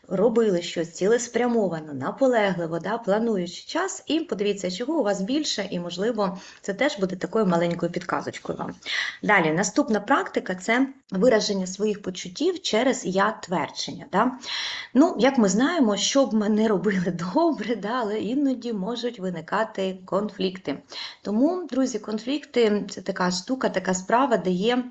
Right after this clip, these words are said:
хоча б мінімум дві сторони. Це дві особистості, да,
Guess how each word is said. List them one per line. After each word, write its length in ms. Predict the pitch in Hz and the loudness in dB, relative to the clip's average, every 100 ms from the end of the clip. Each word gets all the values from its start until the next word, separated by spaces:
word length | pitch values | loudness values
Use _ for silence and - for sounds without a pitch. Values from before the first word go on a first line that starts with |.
| - _ _ - | -10 _ _ -8
хоча 260 | 240 - 202 | -4 -2 0
б 100 | 214 | 0
мінімум 580 | 226 214 196 180 180 | 0 0 0 0 -2
дві 180 | 175 185 | -2 -6
сторони. 500 | 185 190 180 156 127 - - - _ | -4 -2 -2 -2 -4 -8 -20 -20 _
Це 380 | - 370 415 370 | 0 2 2 0
дві 220 | 220 294 | 2 2
особистості, 840 | - 254 226 180 156 - 143 - 180 | 2 -2 -2 -2 -2 -2 -8 -6 -4
да, 240 | 202 247 | -2 -2